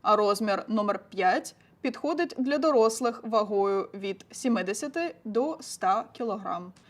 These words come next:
Вам також знадобиться шістдесятикубовий шприц та стерильний лубрикант. Ларингеальна маска четвертого розміру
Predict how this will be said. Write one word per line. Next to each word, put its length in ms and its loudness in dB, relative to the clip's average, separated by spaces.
Вам 200 6
також 320 2
знадобиться 920 2
шістдесятикубовий 1080 -2
шприц 580 -6
та 120 0
стерильний 680 2
лубрикант. 680 -2
Ларингеальна 640 6
маска 520 2
четвертого 720 2
розміру 560 0